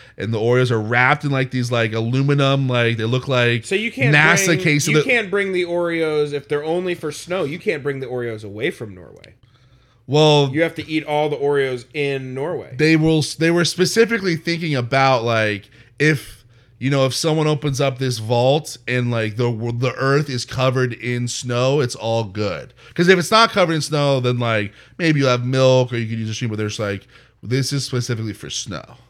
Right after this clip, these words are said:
Speaker 1: like, these powdered milk vials.
Speaker 2: If I'm going down into that, um, that bunker, I'm bringing a cow with me. Fuck it.
Speaker 1: Like, now this is my question. I couldn't find this in, like, the article that I read.
Speaker 2: Who's
Speaker 1: Um,
Speaker 2: it for?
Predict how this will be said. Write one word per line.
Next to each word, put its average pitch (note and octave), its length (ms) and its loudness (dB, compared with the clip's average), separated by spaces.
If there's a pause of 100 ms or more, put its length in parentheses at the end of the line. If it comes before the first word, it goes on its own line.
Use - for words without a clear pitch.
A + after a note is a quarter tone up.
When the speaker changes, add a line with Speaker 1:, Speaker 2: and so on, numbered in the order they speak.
(220)
Speaker 1:
like, F#2+ 160 -10
these F#2+ 160 -12
powdered E2+ 340 -10
milk E2 200 -14
vials. - 440 -18
Speaker 2:
If D3 240 -2
I'm D#3+ 380 -4
going D3+ 360 -2
down C#3 340 -4
into B2+ 320 -8
that, A#2+ 380 -8
um, A2 540 -10
that G#2+ 220 -10
bunker, C3+ 460 -10 (380)
I'm G#2 140 -12
bringing G2+ 240 -14
a F#2+ 40 -18
cow F#2 260 -16
with E2+ 200 -18
me. D#2+ 120 -20 (160)
Fuck - 300 -16
it. G2 140 -14 (340)
Speaker 1:
Like, B2 600 2
now D3 240 2
this G3 260 0
is A#3+ 80 -6
my F#3+ 180 2
question. D#3 400 -2
I C#3 100 2
couldn't F3 260 -6
find F3 360 -2
this C#3+ 200 -2
in, B2 160 -4
like, A#2 180 -4
the A2+ 100 -8
article C3 440 0
that A2 120 -4
I G#2 100 -2
read. G2+ 840 0
Speaker 2:
Who's B2 120 0
Speaker 1:
Um, C3 220 6
Speaker 2:
it A2 40 -4
for? A3 340 0